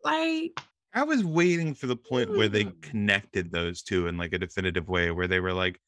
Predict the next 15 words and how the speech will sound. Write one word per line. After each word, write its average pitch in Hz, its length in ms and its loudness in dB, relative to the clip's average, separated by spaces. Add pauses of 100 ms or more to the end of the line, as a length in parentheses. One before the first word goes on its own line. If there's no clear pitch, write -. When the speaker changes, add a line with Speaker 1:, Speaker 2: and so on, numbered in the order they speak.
(280)
Speaker 2:
"Yeah, 226 280 6
because 185 520 0
of 151 240 -2
the 127 380 2 (680)
autism 147 640 0
or 127 80 2
because 160 460 0
of 151 100 -2
the 143 80 0
titanium 127 720 0
plate, 151 540 2
then 127 240 2
blah, 131 240 4
blah, 131 180 0
blah." 160 300 4